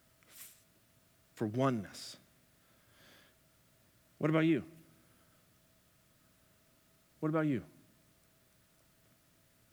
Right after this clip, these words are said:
Gotta stop wearing masks, man. Can't trust our government.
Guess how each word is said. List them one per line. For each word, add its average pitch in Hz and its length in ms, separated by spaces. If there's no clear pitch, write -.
Gotta 110 160
stop - 280
wearing 117 300
masks, 107 500
man. 92 300
Can't 127 220
trust - 280
our 117 100
government. 110 440